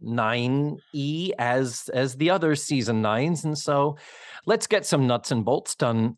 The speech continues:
first, though, before the discussion. The episode was written by Mark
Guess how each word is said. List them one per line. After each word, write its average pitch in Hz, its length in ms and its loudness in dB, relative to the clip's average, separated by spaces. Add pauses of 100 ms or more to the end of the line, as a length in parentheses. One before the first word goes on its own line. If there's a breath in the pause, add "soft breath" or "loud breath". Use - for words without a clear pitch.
first, 208 380 0
though, 80 240 -2
before 110 560 2
the 101 100 -4
discussion. 104 720 -4 (540 loud breath)
The 139 140 2
episode 147 420 2
was 123 160 0
written 127 300 0
by 98 260 0
Mark 113 400 0